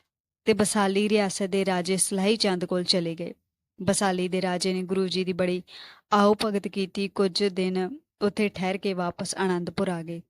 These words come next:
ਰਾਜਾ ਅਜਮੇਰ ਚੰਦ ਕਹਿਲੂਰੀਏ ਤੇ ਬਾਕੀ ਪਹਾੜੀ ਰਾਜਿਆਂ ਨੇ ਸੋਚੀ ਸਮਝੀ ਚਾਲ ਕਾਰਨ ਗੁਰੂ ਜੀ ਨਾਲ ਸੁਲ੍ਹਾ ਸਫਾਈ ਕਰ ਲਈ ਤੇ ਗੁਰੂ ਜੀ ਨੂੰ ਕੀਮਤੀ ਤੋਹਫ਼ੇ ਵੀ ਭੇਜੇ। ਦੋ ਕੁ ਸਾਲ ਅਮਨ ਸ਼ਾਂਤੀ ਨਾਲ ਬੀਤ ਗਏ, ਪਰੰਤੂ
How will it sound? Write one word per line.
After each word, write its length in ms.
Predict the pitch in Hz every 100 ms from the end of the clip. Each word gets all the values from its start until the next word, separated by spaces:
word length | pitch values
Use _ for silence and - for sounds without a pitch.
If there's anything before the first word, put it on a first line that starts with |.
| _ _ _ _ _ 196
ਰਾਜਾ 520 | 196 180 185 175 170 - _ _ _ - 214
ਅਜਮੇਰ 420 | 196 202 202 214
ਚੰਦ 320 | - 196 190
ਕਹਿਲੂਰੀਏ 680 | - 196 185 180 185 196 208
ਤੇ 140 | 208
ਬਾਕੀ 360 | 185 185 - 190
ਪਹਾੜੀ 400 | 202 196 185 180
ਰਾਜਿਆਂ 360 | 180 175 185
ਨੇ 100 | 185
ਸੋਚੀ 440 | 180 - 185 - 196
ਸਮਝੀ 360 | 196 185 190
ਚਾਲ 360 | 190 196 175 175
ਕਾਰਨ 300 | 185 175 180
ਗੁਰੂ 280 | 175 190 190
ਜੀ 200 | 180 185
ਨਾਲ 160 | 180
ਸੁਲ੍ਹਾ 300 | 175 190 190
ਸਫਾਈ 400 | 190 202 - 180
ਕਰ 220 | 180 185 175
ਲਈ 240 | 190 196 _ - _ _ _ -
ਤੇ 80 |
ਗੁਰੂ 260 | 190 202 214
ਜੀ 180 | 185 196
ਨੂੰ 160 | 196 -
ਕੀਮਤੀ 380 | 214 208 208 233
ਤੋਹਫ਼ੇ 380 | 208 180 196 190
ਵੀ 140 | 208
ਭੇਜੇ। 380 | 196 180 - 175 -
ਦੋ 160 | 190 196
ਕੁ 160 | - 196
ਸਾਲ 340 | 202 180 180 196
ਅਮਨ 180 | 196 202
ਸ਼ਾਂਤੀ 480 | 196 190 180 175 185
ਨਾਲ 200 | 190 185
ਬੀਤ 280 | 180 175 180
ਗਏ, 120 | 180
ਪਰੰਤੂ 540 | 190 190 190 233 233